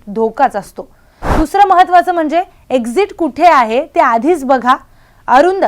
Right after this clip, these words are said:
किंवा बंद दरवाजे दिसले तर लगेच बाहेर निघा. तिसरं महत्त्वाचं,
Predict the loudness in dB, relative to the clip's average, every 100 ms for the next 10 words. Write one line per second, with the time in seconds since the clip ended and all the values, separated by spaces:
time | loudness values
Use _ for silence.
0 | -4 -6 -4 -2 -2 -2 2 2 4 2
1 | 0 -2 -6 -8 -6 -8 -8 _ -6 -6
2 | -2 -2 -2 -4 -2 -4 -4 -10 -10 -12
3 | _ _ -10 -4 -4 -4 -6 0 0 2
4 | 0 2 0 0